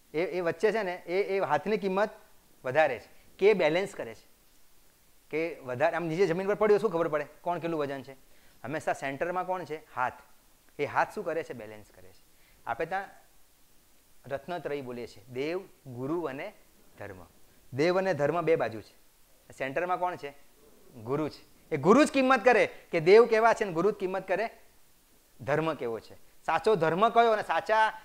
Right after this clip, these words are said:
ગુરુ કોણ? એ બેની કિંમત કોણ કરે છે? હંમેશા ગુરુ કરે છે. એટલે ગુરુને ક્યાં મૂક્યા? કેન્દ્રની અંદર મૂક્યા. અમારા પંકજ પાઠશાળામાં સૂત્રના અર્થ ચાલે છે, ગજબ અર્થ ચાલે છે, એટલી મજા આવે છે મને બોલવાની.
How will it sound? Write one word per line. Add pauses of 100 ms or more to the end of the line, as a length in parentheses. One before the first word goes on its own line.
(220)
ગુરુ
કોણ? (360)
એ
બેની
કિંમત
કોણ
કરે
છે? (480)
હંમેશા (160)
ગુરુ
કરે
છે.
એટલે
ગુરુને
ક્યાં
મૂક્યા? (960)
કેન્દ્રની
અંદર
મૂક્યા.
અમારા
પંકજ
પાઠશાળામાં
સૂત્રના
અર્થ
ચાલે
છે, (160)
ગજબ
અર્થ
ચાલે
છે,
એટલી
મજા
આવે
છે
મને
બોલવાની.